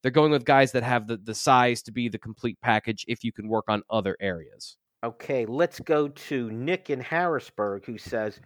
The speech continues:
Speaker 2: "Great offensive minds have shaped college football over the last century and a half. Wishbone, wing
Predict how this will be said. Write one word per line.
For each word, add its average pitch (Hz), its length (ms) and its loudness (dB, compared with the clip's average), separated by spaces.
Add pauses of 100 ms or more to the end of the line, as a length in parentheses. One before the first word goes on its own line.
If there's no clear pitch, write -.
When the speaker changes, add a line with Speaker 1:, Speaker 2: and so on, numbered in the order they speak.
(120)
Speaker 2:
"Great 185 360 0
offensive 147 680 -2
minds 123 400 -4
have 110 160 -6
shaped 131 320 -2
college 127 380 -2
football 113 540 -2
over 110 240 -2
the 104 80 -4
last 113 360 -4
century 113 420 -4
and 101 80 -6
a 98 40 -4
half. 92 380 -10 (560)
Wishbone, 95 800 -2
wing 143 300 -2